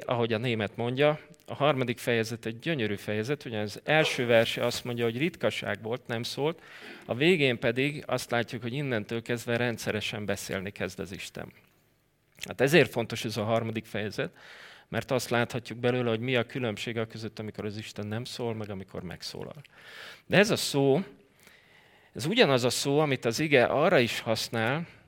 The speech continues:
amikor valamiből nincs sok, és ezért nagyon értékes. Hát az alumínium kilincs, az azért nem annyira drága,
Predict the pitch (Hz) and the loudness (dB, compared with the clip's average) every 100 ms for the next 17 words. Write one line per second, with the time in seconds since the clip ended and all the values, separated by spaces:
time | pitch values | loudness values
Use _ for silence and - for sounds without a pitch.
0 | _ _ _ _ _ - - 123 - 123 | _ _ _ _ _ -14 -6 -6 0 0
1 | 120 135 160 127 127 123 120 120 123 117 | 2 6 8 8 6 2 2 2 0 -4
2 | - - - - 113 143 - - _ _ | -6 -6 -6 -2 -2 -2 -10 -20 _ _
3 | _ _ _ _ - - 113 117 117 - | _ _ _ _ -10 -2 0 4 2 2
4 | 120 113 107 104 95 - 85 - - - | 0 2 2 2 0 -2 -8 -8 -10 -12
5 | - - _ _ _ _ _ _ _ _ | -14 -20 _ _ _ _ _ _ _ _
6 | _ _ _ - 82 95 127 202 160 123 | _ _ _ -10 -6 -2 4 4 4 4
7 | 113 110 113 151 113 104 165 - - _ | 2 0 -2 -2 -2 -2 -6 -10 -14 _
8 | _ _ _ _ _ _ - 117 170 135 | _ _ _ _ _ _ -8 -2 0 2
9 | 107 131 123 110 107 104 104 104 95 98 | 2 2 0 0 0 0 2 2 2 0
10 | 110 | -2